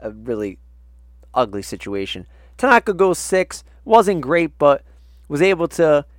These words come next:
kind of save the bullpen a bit. They bring in Cessa to, to finish up the game. Th-, in this game, Gleyber Torres hits two home runs. Right before our eyes, Gleyber's becoming a superstar in this game. I don't care what anybody has to say. Yeah,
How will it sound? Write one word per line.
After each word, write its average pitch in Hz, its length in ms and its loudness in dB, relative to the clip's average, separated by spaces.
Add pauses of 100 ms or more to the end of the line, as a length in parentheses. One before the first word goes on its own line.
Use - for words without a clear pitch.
(140)
kind 185 140 -2
of 151 60 -6
save 160 220 -4
the 135 80 -4
bullpen 143 400 0
a 135 60 -4
bit. 139 280 0 (120)
They 135 80 -2
bring 165 260 0
in 143 80 -4
Cessa 147 400 -2
to, 127 220 0 (580)
to 143 80 -10
finish 151 360 -2
up 147 160 -2
the 127 80 -12
game. 139 360 -6 (760)
Th-, 208 140 -2
in 185 80 -2
this 226 180 4
game, 160 280 -4
Gleyber 170 300 -2
Torres 170 340 0
hits 143 180 -8
two 165 140 -4
home 147 260 -4
runs. 147 380 -4 (440)
Right 190 200 6
before 190 260 4
our 175 160 8
eyes, 165 220 6
Gleyber's 160 360 -2
becoming 143 360 -4
a 131 40 -4
superstar 139 540 -4
in 131 60 -6
this 123 160 -8
game. 143 260 -6 (280)
I 139 60 0
don't 143 140 0
care 117 200 0
what 117 380 4
anybody 156 380 -2
has 160 240 2
to 156 60 -10
say. 165 320 0 (400)
Yeah, 208 340 6